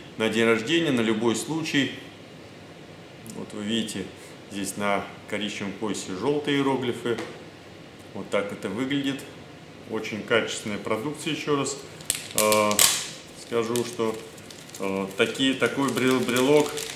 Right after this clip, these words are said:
украсит, э, любые ключи от любо-, для автомобиля, дома.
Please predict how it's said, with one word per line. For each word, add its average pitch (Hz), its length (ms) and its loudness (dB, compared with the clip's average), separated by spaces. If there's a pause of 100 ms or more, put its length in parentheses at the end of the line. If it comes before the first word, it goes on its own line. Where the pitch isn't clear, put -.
(340)
украсит, 127 680 6
э, 120 120 6 (120)
любые 127 460 6
ключи 139 560 4 (420)
от 107 260 4
любо-, 120 520 4
для 110 540 10
автомобиля, 117 800 4
дома. 131 460 4